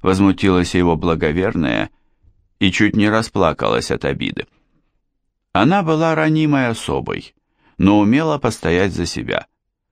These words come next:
Они познакомились в компании, где Левутин читал стихи. Он весь вечер на нее пялился — а, закончив чтение, подошел и небрежно спросил: "Вы еще не влюбились в меня?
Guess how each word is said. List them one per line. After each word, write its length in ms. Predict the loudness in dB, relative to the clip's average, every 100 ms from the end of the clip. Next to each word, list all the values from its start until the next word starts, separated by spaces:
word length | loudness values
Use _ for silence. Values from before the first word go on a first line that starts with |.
| _ _ _ _ 0
Они 260 | 2 2
познакомились 880 | 2 0 0 0 2 2 2 0 -4
в 100 | -2
компании, 680 | 0 2 2 2 2 0
где 260 | -2 0 2
Левутин 520 | 2 2 0 0 -2
читал 380 | 0 -2 0 0
стихи. 560 | -2 -6 -8 -6 -10 -10 -16 -20 _ _ _ _ _ -2
Он 180 | 0
весь 280 | 2 0 0
вечер 340 | -2 0 0 0
на 160 | 2
нее 280 | 2 0 -2
пялился — 720 | -2 -2 0 -2 -4 -6 -6 -8 _ _ _ _ _
а, 120 | 0
закончив 580 | 2 2 0 0 0 -4
чтение, 580 | -4 -4 0 2 2 0
подошел 560 | 0 0 0 0 0 2
и 40 |
небрежно 540 | 2 2 0 0 0 -2
спросил: 600 | -2 -4 -4 -6 -8 -10 _ _ _ _ _ _ _ _
"Вы 220 | 0 4 4
еще 340 | 2 2 2
не 160 | 2 2
влюбились 680 | 2 0 0 0 -2 -2
в 40 | -2
меня? 360 | -2 -2 -6